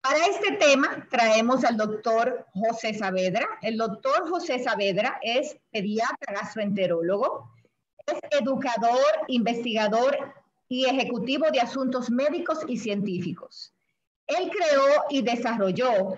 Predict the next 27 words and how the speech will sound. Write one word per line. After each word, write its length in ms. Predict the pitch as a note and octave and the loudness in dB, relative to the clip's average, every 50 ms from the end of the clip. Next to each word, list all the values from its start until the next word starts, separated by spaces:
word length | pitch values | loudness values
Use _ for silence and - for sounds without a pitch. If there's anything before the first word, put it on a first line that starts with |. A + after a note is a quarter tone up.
| - - - | -10 -10 -6
el 160 | A#3 B3 A#3 - | -4 -4 -2 -2
Centro 460 | A#3+ C#4 D4 F4+ E4 E4 F#4 F4+ D#4+ | -2 -2 -2 -2 0 0 0 2 2
de 100 | D#4 C#4 | 2 2
Nutrición 800 | C#4 C4+ C4 G#3+ G3+ A#3 G3 - - C#4 C4+ C#4 D4 D#4 C#4+ - | 2 2 0 0 -2 -4 -6 -6 -2 0 2 2 2 2 0 -4
Infantil 920 | C#4 C4+ D4 C#4 C4+ B3 A3 A3 G3 C#4 C#4+ C4 A#3 A3+ A#3+ A#3+ - - - | -4 -4 -4 -2 -2 -2 -2 -2 -2 -2 -2 -2 0 -2 -4 -4 -6 -10 -8
del 240 | - F#3+ A#3 A#3+ G#3 F3+ | -6 -4 -2 -2 0 0
Johns 720 | C4+ C#4 C4+ C#4 - - A3 D4 C#4 C4 A#3+ - - - - _ - - | 0 0 0 -2 -6 -4 -2 -2 0 0 0 -2 -4 -8 -12 _ -10 -6
Hopkins, 680 | A#3+ C4+ C4+ C4+ C4+ - A3 G3 G#3 G#3 G#3 G#3 G#3 - | -4 -4 -2 -4 -6 -6 -4 -2 -2 -2 -2 -2 -4 -4
el 200 | A3+ A#3 A3+ A#3 | -4 -4 -4 -2
cual 260 | A#3+ C4 B3+ C4 B3+ A#3 | -2 -2 0 0 0 -2
dirigió 420 | D4 D4+ D#4 D4+ A#3+ C4 C4 B3+ | -2 -2 0 0 2 2 2 0
durante 440 | A3 B3 G#3+ A3+ A3+ A3 G#3 G#3+ F#3 | 0 0 -2 -2 -2 -2 -2 -4 -4
diez 280 | G3+ G#3 G3+ G#3 G#3 | -4 -4 -4 -4 -4
años. 600 | E3+ E3 D#3+ D3+ - - F3 - - - - - _ _ _ _ _ _ _ _ _ _ _ _ _ - | -6 -6 -4 -4 -4 -4 -4 -4 -8 -12 -20 -20 _ _ _ _ _ _ _ _ _ _ _ _ _ -6
En 220 | - B3+ C4 C4+ | -4 -2 0 0
este 240 | D4+ F#4 - - G#4 G#4 G#4+ G#4 | 0 -2 -2 -4 -6 -6 -4 -2
centro 380 | F#4+ F4 E4 C#4 E4+ D#4 E4+ | -2 -2 -2 -2 0 0 0
realizó 540 | E4 C#4+ B3 A#3+ A#3 A3 - - C4+ C4 - | 2 0 0 -2 -2 -4 -4 -2 -2 0 0
investigaciones 1300 | - C4+ B3 B3 B3 A#3+ A#3+ B3 A3 A3 A3 G#3+ A3 - C4+ C#4+ D4+ C#4+ C4 A#3 G#3+ A3+ A#3+ A#3+ - - - _ _ _ _ _ _ - | 0 -2 -2 -2 -2 -4 -4 -6 -4 -4 -4 -4 -4 -2 0 2 2 2 2 0 -2 -2 -2 -4 -8 -12 -16 _ _ _ _ _ _ -4
innovadoras 840 | A#3+ A#3+ A#3 B3+ C#4 D4 D#4 D4+ B3 C#4 C4 B3+ B3 B3 C4 C4 C4 - | -2 0 0 2 2 2 2 4 4 4 2 2 2 2 0 0 -2 -2
en 160 | C#4 D4+ E4 | -2 0 2
el 160 | D#4+ D#4 D4 C#4 C4+ C4+ C4+ | 0 0 2 2 2 4 4
área 140 | C#4 C4+ | 4 2
de 140 | C4 B3 A#3+ | 2 2 2
la 100 | A#3 A3+ | 2 2
microbiota 680 | A3+ A3 - G#3+ A3 G#3 G3+ F#3+ G#3 G3+ G3+ - G3+ G2 | 0 0 -2 0 0 0 2 2 2 0 0 0 0 -2
intestinal. 760 | - - - E3 E3+ - - - E3 E3 D#3+ D#3 D#3 - - | -2 -2 -2 -2 -4 -6 -6 -6 -6 -6 -6 -6 -8 -10 -10